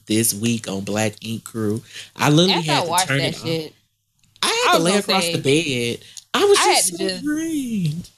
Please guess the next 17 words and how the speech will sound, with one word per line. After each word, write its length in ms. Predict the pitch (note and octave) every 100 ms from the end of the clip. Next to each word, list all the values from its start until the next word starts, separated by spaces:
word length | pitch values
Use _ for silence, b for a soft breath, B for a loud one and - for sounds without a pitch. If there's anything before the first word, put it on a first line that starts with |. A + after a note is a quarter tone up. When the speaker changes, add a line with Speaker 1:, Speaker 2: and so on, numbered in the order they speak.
| F#3+
Speaker 2:
go 640 | E3+ F#3 F#3+ F#3 F3+ F3+ -
outside 560 | F3+ F3+ F#3 F#3 F3+ F3
and 80 |
go 160 | F3 F3+
spray 340 | - F3+ F3+
paint 220 | F3+ F3+ F3
my 120 | F3+
bar 260 | E3 E3
stools 420 | F3 - E3 D#3+ D#3+
because 360 | E3+ D#3+ D#3+
I 160 | E3 D#4
have 180 | G#3+ E3+
nothing 160 | B2+
to 60 | D3
say 160 | D#3+
about 220 | D#3+ C#3+ C#3
that. 260 | D3+ -